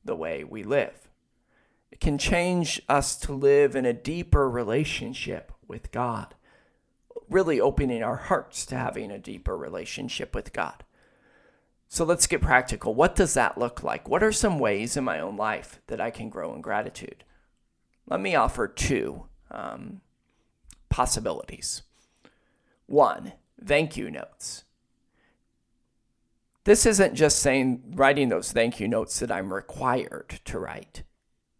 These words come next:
right? Someone has given me a gift or a donation and I need to write a thank you note.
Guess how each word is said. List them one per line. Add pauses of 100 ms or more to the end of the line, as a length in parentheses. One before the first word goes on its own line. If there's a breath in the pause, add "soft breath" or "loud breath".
right?
Someone
has
given
me
a
gift
or
a
donation
and
I
need
to
write
a
thank
you
note.